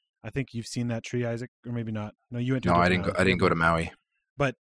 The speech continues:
Speaker 1: but yeah, it's, I saw it in Hawaii, and it was like, I saw it in theaters, and I just, that memory's ingrained in my head, and I've, I've, every time I watch it, I,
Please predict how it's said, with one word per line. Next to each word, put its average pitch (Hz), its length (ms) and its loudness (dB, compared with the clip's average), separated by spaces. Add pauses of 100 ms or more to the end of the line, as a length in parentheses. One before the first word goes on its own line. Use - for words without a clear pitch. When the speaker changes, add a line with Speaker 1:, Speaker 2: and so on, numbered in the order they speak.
(220)
Speaker 1:
but 135 160 -2
yeah, 135 220 2
it's, - 260 -8 (120)
I 143 120 -2
saw 147 220 2
it 135 60 2
in 131 180 2
Hawaii, 127 600 0 (880)
and 123 160 -2
it 120 40 0
was 113 180 -4
like, 117 320 -4 (400)
I - 60 -8
saw 131 180 -2
it 117 80 -4
in 110 80 -6
theaters, 156 580 0
and 123 160 -4
I 117 120 -4
just, 110 220 -8 (240)
that 139 180 -2
memory's 127 400 0
ingrained 110 340 -4
in 110 60 -4
my 104 120 -6
head, 101 220 -8
and 101 80 -8
I've, 98 240 -10
I've, 104 160 -12 (500)
every 120 200 -4
time 107 160 -8
I 101 40 -8
watch 98 300 -6
it, 95 80 -12
I, 95 160 -12